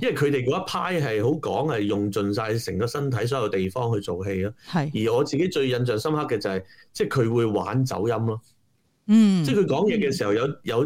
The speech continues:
Speaker 1: 啲語氣啊，有啲位咧係接近走音咯。
Speaker 2: 係。
Speaker 1: 係啦，而你，你見到佢 take one 係咁嘅時候，你可能以為佢真係走音咯。係啦，
Speaker 2: <laughs>
Speaker 1: 但係佢 take two、take three 嘅時候都係咁嘅時候，你就知佢專登走音咯。
Speaker 2: OK。
Speaker 1: 但係佢又唔會真係走晒嘅，即係佢去到一個好問嘅位，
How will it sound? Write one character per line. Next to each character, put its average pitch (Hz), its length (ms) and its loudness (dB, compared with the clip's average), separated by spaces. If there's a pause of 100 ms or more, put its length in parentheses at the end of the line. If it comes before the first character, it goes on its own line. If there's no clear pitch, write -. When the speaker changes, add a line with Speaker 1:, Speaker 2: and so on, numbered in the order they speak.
Speaker 1:
啲 - 20 -10
語 120 480 0
氣 110 180 -2
啊， 110 80 -4
有 110 120 0
啲 160 120 0 (100)
位 104 140 0
咧 143 100 -2
係 104 300 -2
接 - 220 -6
近 92 180 -2
走 90 260 -2
音 110 160 -2
咯。 104 140 -4 (220)
Speaker 2:
係。 156 260 0
Speaker 1:
係 131 100 -4
啦， 123 40 -2
而 127 60 -2
你， 110 440 -2
你 156 160 -2
見 175 160 0
到 226 80 2
佢 170 80 2
take 165 200 -4
one 170 200 0
係 101 120 -2
咁 95 120 -4
嘅 131 160 2
時 101 60 -2
候， 92 60 0
你 98 80 0
可 120 220 -2
能 92 100 0
以 98 80 2
為 90 120 -2
佢 92 100 -2
真 120 160 -2
係 95 120 -2
走 90 180 -4
音 101 160 -2
咯。 101 140 -8 (480)
係 123 160 4
啦， 127 60 -2
Speaker 2:
<laughs> - 20 -8
Speaker 1:
但 131 180 -2
係 - 60 2
佢 151 80 2
take 202 180 -2
two、 403 100 2
take 196 200 0
three 180 260 0
嘅 - 20 0
時 - 120 -2
候 95 80 -2
都 170 80 2
係 135 120 0
咁 95 120 -4 (120)
嘅 107 60 0
時 98 60 -4
候， 92 80 0
你 104 80 2
就 101 100 -2
知 98 140 -4
佢 123 200 0
專 123 160 0
登 117 200 0
走 92 200 -2
音 104 140 -2
咯。 104 160 -6 (160)
Speaker 2:
OK。 170 400 2
Speaker 1:
但 143 80 0
係 135 60 0
佢 180 60 2
又 131 120 0
唔 98 160 2
會 127 140 2
真 185 160 0
係 117 120 0
走 95 280 -2
晒 120 100 -2
嘅， 90 320 -4 (380)
即 226 80 -2
係 170 120 2
佢 151 120 4
去 214 80 6
到 185 100 2
一 190 60 0
個 147 80 2
好 110 80 0
問 127 260 0 (160)
嘅 104 100 2
位， 95 460 -2